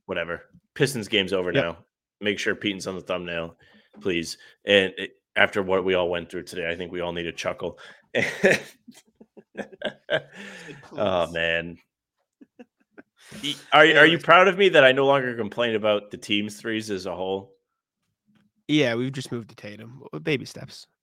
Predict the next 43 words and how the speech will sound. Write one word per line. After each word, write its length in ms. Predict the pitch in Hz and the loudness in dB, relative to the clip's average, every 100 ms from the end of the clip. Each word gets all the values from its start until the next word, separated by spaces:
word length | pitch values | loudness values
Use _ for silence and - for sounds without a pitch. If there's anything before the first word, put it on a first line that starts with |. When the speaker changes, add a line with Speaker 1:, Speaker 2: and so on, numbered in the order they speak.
| - - _ - - 107 | -20 -20 _ -20 -20 -10
Speaker 1:
God, 220 | 127 104 | -8 -2
well, 200 | 131 131 | 2 2
we're, 180 | 120 104 | 2 0
we're 160 | 113 | -2
starting 280 | 113 147 127 | 0 2 2
to 100 | 110 | 0
investigate 640 | 101 104 120 - 92 98 90 | -2 4 2 2 -12 -10 -10
it 80 | 85 | -10
a 60 | |
bit 180 | 85 90 | -12 -14
more. 240 | 87 85 82 | -14 -14 -8
We're, 180 | 101 104 | -6 -2
we're 120 | 113 | 0
getting 240 | 151 113 | 0 0
below 200 | 107 117 | 0 2
Speaker 2:
Yeah. 60 | 123 | 2
Speaker 1:
the 20 | 110 | -2
surface. 480 | 110 95 85 87 | -4 -4 -6 -10
We're 100 | 110 | -6
like, 300 | 107 101 98 - _ _ _ _ _ _ - | -2 -2 -4 -12 _ _ _ _ _ _ -6
yes, 440 | 117 135 117 - | 4 4 4 -2
uh, 320 | 107 98 92 - _ | 0 0 0 -6 _
Peyton 220 | 139 117 | -6 -6
Pritchard 340 | 101 113 107 98 | -6 -10 -10 -10
shot 200 | - 92 | -6 -4
one 140 | 95 | -6
of 80 | 90 | -10
six, 320 | - 101 - | -12 -12 -12
and 80 | 98 | -12
Hauser 360 | 98 104 90 95 | -6 -6 -6 -12
can't 260 | - 98 | -12 -10
hit 120 | 98 | -12
the 80 | 95 | -14
side 300 | 95 101 92 | -10 -8 -8
of 120 | 90 | -8
a 60 | 90 | -12
barn, 460 | 87 98 90 85 82 _ _ _ - | -8 -6 -6 -8 -16 _ _ _ -4
but 260 | 101 92 - _ _ _ _ _ - | -2 -2 -4 _ _ _ _ _ -6
Tatum 520 | 123 107 90 87 85 _ - | -2 -2 -2 -12 -20 _ -12
is 220 | 101 95 | -12 -8
really 280 | 101 92 90 | -8 -6 -8
the 100 | 87 | -8
one 440 | 90 90 87 92 | -8 -8 -14 -20